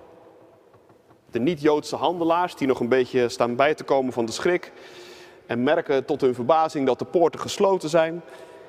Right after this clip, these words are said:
die krijgen te horen dat ze moeten maken dat ze wegkomen.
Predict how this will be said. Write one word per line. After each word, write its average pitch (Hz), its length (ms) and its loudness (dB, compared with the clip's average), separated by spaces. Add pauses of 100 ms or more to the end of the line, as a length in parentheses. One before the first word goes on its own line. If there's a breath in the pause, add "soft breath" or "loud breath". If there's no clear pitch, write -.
(680 loud breath)
die 139 80 -8
krijgen 156 320 0
te - 60 -6
horen 160 300 2
dat 143 160 0
ze 143 100 -4
moeten 123 240 0
maken 160 280 0
dat 131 120 -2
ze 143 100 -8
wegkomen. 107 560 -4